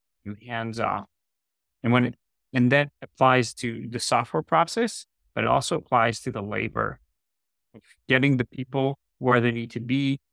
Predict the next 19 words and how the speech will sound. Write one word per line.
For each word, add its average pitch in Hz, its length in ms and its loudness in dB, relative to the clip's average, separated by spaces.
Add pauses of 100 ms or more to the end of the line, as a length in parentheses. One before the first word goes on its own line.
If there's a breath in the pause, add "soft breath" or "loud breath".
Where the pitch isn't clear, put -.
(340)
also 120 200 -6
getting 135 320 0
them 123 200 0
paid. 139 420 -4
Everything 180 560 -2
just 131 220 -8 (180)
happens 139 460 -6 (680)
automatically. 117 760 2
Like, 113 180 -12
a 113 60 -4
guest 143 400 2
books 160 240 -4
a 185 40 2
visit, 156 340 -4 (1000)
it 110 140 -12
goes 135 260 0
into 151 240 -2
our 165 80 0
system 160 460 -8